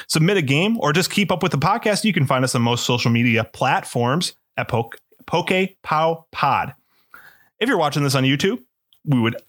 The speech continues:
kindly ask that you like and subscribe, as that helps our channel grow. And if you're listening to the podcast, please subscribe via your podcast app.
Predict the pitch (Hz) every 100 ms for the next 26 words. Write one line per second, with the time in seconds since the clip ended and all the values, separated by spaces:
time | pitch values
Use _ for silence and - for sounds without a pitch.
0 | - - 247 113 98 - 101 151 - 90
1 | 113 107 120 185 - 143 127 120 - 143
2 | 160 214 135 127 - 131 139 123 131 127
3 | 113 123 214 - - - 127 143 135 151
4 | 190 208 147 123 113 113 110 - 147 147
5 | - - - - 320 196 127 - - 175
6 | 156 - 131 123 113 117 110 113 120 107
7 | - 110 107 120 160